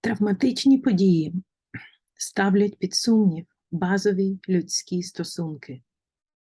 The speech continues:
Вони порушують сімейні зв'язки, дружні та близькі стосунки та зв'язки в громаді. Травматичні події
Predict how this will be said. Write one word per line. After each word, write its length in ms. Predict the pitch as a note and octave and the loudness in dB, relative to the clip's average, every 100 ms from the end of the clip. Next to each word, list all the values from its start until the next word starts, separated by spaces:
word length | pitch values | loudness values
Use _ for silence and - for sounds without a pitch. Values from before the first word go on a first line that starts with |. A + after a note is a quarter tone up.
| _ _ _ _ _ _ _ _ _ | _ _ _ _ _ _ _ _ _
Вони 440 | F3 F3 F#3+ F#3+ F#3+ | -4 2 4 4 2
порушують 760 | F3+ G3+ A3+ - E3 E3 - | -2 -4 -4 -6 -8 -8 -16
сімейні 680 | - - F#3+ F#3 G#3 A3 A3 | -16 -2 2 2 2 0 0
зв'язки, 640 | G3 F#3+ F3+ - - - D3+ _ _ _ _ _ | -2 -2 -2 -10 -20 -20 -20 _ _ _ _ _
дружні 760 | E3 E3 F#3+ G3+ G3+ G3+ G3+ G3 _ | -6 0 2 2 -2 -6 -6 -10 _
та 100 | - | -8
близькі 540 | E3 E3+ E3 - - F3+ | -6 -6 -8 -10 -8 -8
стосунки 800 | - F3+ - D#3+ D3+ D#3 - D#3 _ _ _ _ _ _ _ _ _ _ _ _ - | -8 -16 -14 -14 -14 -14 -20 -20 _ _ _ _ _ _ _ _ _ _ _ _ -8
та 100 | F3+ | -8
зв'язки 640 | D#3+ D#3 D#3+ - F3+ F#3 _ - | -4 -6 -6 -6 -4 -4 _ -16
в 60 | |
громаді. 680 | D3+ E3+ D#3+ D3 C3+ C3 - _ _ _ _ _ _ _ _ _ _ _ _ _ _ _ - | -8 -6 -6 -10 -14 -16 -16 _ _ _ _ _ _ _ _ _ _ _ _ _ _ _ -6
Травматичні 720 | F3 F3 F3+ F#3 G3+ - F3+ | -2 2 2 2 -2 -2 -2
події 680 | F#3 D#3+ G#3 G#3 F#3 F3+ | -2 -4 -2 0 0 -2